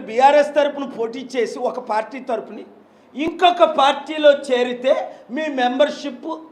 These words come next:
క్యాన్సిల్ అవుద్ది, మీరు ఎమ్మెల్యేలుగా చెల్లరు అని టెన్త్ షెడ్యూల్ లా ఈ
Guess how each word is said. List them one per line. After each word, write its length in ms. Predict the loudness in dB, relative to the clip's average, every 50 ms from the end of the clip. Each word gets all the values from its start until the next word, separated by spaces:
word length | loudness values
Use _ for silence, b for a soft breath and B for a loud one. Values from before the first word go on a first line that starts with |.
| -20 _ _ _ _ _ _ _ _ -20 _ -20 -20 _ _ _ _ _ _ _ _ _ _ _ _ _ -4
క్యాన్సిల్ 440 | -2 -2 -2 -2 -4 -4 -2 0 0
అవుద్ది, 320 | 0 -2 -4 -6 -8 -10 -10 -10 -14 -18 b b b b -10
మీరు 180 | -8 -8 -6 -4 -4 -4
ఎమ్మెల్యేలుగా 580 | -2 0 0 0 2 0 0 0 0 -2 -4 -6 -6 -6 -4
చెల్లరు 540 | -2 -2 -2 0 0 0 0 0 -2 -2 -4 -6 -8 -10 -16 -20 -12 -8 -8
అని 160 | -6 -6 -8 -10 -14 -18 -20 -20 -20 _ _ -12 _ -4
టెన్త్ 360 | -2 -2 -4 -6 -4 -4 -4 -4 -2 -2
షెడ్యూల్ 440 | -4 -4 -2 -2 -2 -2 -2 -2 -6 -12 -14 -10 -6 -2 0
లా 160 | 4 4 4 4 2 0 -6 -14 -18 -20 -20 -20 -20 -20 -20 -20 -18 -10 -10
ఈ 40 | -8